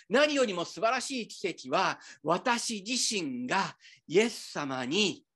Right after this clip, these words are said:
出会ったことなんだ。一番大きな奇跡はイエス様に出会ったことなんだってことを、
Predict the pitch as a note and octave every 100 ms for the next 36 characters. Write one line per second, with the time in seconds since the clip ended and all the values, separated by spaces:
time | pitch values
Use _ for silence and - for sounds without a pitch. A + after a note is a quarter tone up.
0 | _ _ _ - _ - - E3+ G3+ _
1 | E3+ D#3+ B2 A#2+ A#2 _ - - _ _
2 | _ _ _ _ _ _ _ _ _ _
3 | _ - G3+ - C4+ B3+ C4+ C4 B3+ A3
4 | F#3+ A3 G#3+ G#3 F3+ A#3 A#3+ A#3 G3+ F3+
5 | A#3 A#3 A#3+ A#3 A3 G3+ G3 A3+ - G#3
6 | G3+ A3+ G3+